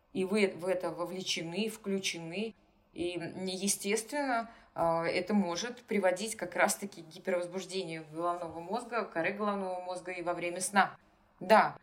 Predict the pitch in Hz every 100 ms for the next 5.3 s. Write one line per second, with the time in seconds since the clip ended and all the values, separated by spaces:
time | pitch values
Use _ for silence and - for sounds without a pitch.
0 | _ _ _ - 214 208 196 190 233 220
1 | 202 196 196 254 254 214 196 190 - 214
2 | 190 175 165 - - 196 233 285 269 220
3 | 170 185 190 190 202 185 175 175 170 170
4 | 165 185 190 180 175 - 175 175 185 226
5 | 226 220